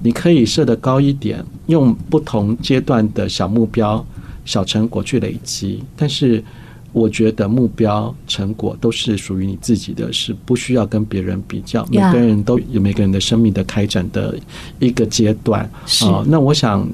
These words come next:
Speaker 1: 可以给青年朋友的就是立下目标，
Speaker 2: 是。
Speaker 1: 属于自己的目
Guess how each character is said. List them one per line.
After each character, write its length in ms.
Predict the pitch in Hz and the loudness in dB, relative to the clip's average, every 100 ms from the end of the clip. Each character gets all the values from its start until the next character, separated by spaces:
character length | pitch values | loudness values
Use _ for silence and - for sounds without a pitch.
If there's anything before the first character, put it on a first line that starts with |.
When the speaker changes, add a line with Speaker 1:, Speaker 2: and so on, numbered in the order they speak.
| - | -4
Speaker 1:
可 120 | 123 | 0
以 60 | 120 | 2
给 180 | 113 | 2
青 220 | 95 - 127 | 0 2 2
年 180 | 107 107 | 2 0
朋 220 | - 107 | 0 2
友 160 | 113 92 | 2 0
的 180 | 104 101 | -4 -2
就 160 | 113 | -2
是 260 | 107 110 95 - - - - - - | 0 -2 -2 -6 -14 -16 -16 -18 -2
立 160 | 180 139 | 2 2
下 300 | - 120 90 | 2 0 0
目 220 | 101 95 - | 0 -4 -4
标， 320 | 98 87 95 - | -4 -4 -6 -8
Speaker 2:
是。 220 | - - | -4 2
Speaker 1:
属 100 | 98 | 2
于 160 | 101 101 | 4 2
自 220 | - 120 | 2 0
己 160 | - 90 | 0 -2
的 100 | 98 | -2
目 300 | 95 98 | -2 -2